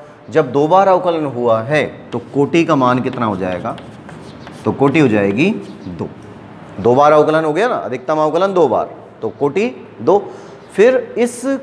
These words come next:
कोटि पर यानी अधिकतम अवकलन पर घात कितनी आ रही है?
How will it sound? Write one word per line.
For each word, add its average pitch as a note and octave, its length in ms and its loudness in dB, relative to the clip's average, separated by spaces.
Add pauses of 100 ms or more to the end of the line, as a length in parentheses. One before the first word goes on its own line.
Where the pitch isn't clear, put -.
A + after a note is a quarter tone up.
कोटि E3+ 460 -2
पर D#3 340 2 (420)
यानी C#3+ 320 0 (120)
अधिकतम D3 500 0
अवकलन D3+ 640 2
पर B3+ 240 0
घात D#3 320 2
कितनी E3 300 -6
आ D#3+ 100 4
रही D#3 160 -4
है? E3 140 -8